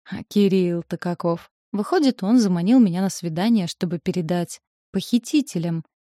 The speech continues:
Предатель. Мозаика с его внезапным появлением, вызовом такси и фразой «прости» сложилась у меня в голове. Наверное, моё лицо дрогнуло от этой мысли, потому что мужчина рядом улыбнулся,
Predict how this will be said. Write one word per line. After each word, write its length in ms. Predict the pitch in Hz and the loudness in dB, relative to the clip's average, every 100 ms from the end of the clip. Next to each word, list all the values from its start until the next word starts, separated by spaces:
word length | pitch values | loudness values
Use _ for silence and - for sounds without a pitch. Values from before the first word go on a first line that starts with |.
| _ | _
Предатель. 880 | - 196 156 151 190 165 - 180 165 _ _ _ _ - | -2 0 0 -4 -4 -4 -6 -8 -8 _ _ _ _ -2
Мозаика 560 | 220 233 330 277 220 - - | 0 2 0 -2 -8 -10 -14
с 140 | - | -6
его 220 | 190 180 | -2 -2
внезапным 600 | 175 196 185 185 - 170 | 0 0 2 -2 -2 -6
появлением, 800 | 170 175 160 175 208 202 170 165 _ | -4 -6 -4 -2 0 0 -2 -6 _
вызовом 440 | 196 196 175 175 175 | -2 -2 0 -2 -4
такси 460 | - 170 - 196 | -6 -10 -6 -4
и 40 | 175 | -4
фразой 440 | - 180 165 170 - | -2 -2 -2 -6 -8
«прости» 640 | - 185 175 - 220 262 - _ _ | -2 0 0 -6 0 0 -2 _ _
сложилась 760 | - - 175 156 180 247 254 - | -12 -6 -4 -2 -2 -2 -2 -2
у 40 | |
меня 220 | 170 170 | -2 -2
в 60 | 165 | -4
голове. 400 | 165 175 170 170 _ _ _ _ _ - | -4 -4 -4 -8 _ _ _ _ _ 2
Наверное, 520 | 208 180 175 175 170 | 4 4 2 -2 -2
моё 160 | 170 170 | -2 -4
лицо 240 | 170 - | -6 -6
дрогнуло 500 | 165 175 165 175 170 | -4 -2 -2 -2 -4
от 120 | 170 | -4
этой 180 | 170 175 | -6 -4
мысли, 400 | 170 170 - 175 | -4 -4 -6 -8
потому 300 | - - 175 | -8 -6 -4
что 180 | 170 - | -6 -4
мужчина 440 | 175 175 - 170 214 | -4 -4 -4 -4 0
рядом 300 | 233 185 175 | 0 0 -2
улыбнулся, 640 | 170 185 233 196 - 175 | 0 2 2 2 -6 -10